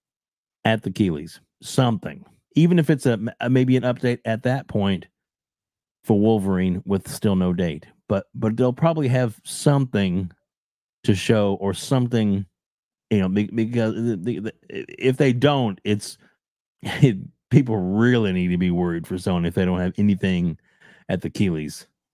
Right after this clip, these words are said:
And, and it's looking like they're not gonna have anything other than some third-party mentions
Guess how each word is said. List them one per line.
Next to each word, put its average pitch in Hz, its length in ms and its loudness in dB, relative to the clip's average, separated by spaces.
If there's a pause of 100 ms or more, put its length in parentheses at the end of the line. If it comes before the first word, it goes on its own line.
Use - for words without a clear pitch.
(140)
And, 107 220 2
and 110 160 2
it's 101 240 -4
looking 170 300 0
like 117 180 -2
they're 104 100 -6
not 123 220 -2
gonna 117 160 -2
have 110 480 -2
anything 123 640 0 (600)
other 127 320 4
than 107 320 0
some 101 200 -2
third-party 120 720 -2
mentions 98 720 -2